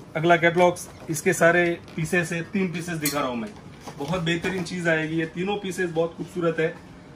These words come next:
और total छह piece का एक catalog होने वाला है। ये देखिए फिर मैं दिखाना चाहूँगा,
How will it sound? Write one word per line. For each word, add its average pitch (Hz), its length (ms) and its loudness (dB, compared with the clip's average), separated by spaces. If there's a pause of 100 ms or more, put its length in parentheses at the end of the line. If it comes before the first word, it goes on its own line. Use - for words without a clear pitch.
(160)
और 151 180 -6
total 175 260 0
छह 185 220 0
piece 185 180 -2
का 185 100 4
एक 180 100 0
catalog 175 420 2
होने 151 200 4
वाला 117 240 6
है। 101 140 -4 (160)
ये 156 80 4
देखिए 117 300 -2 (2750)
फिर 190 180 -2
मैं 190 140 -2
दिखाना 185 320 -2
चाहूँगा, 185 680 -2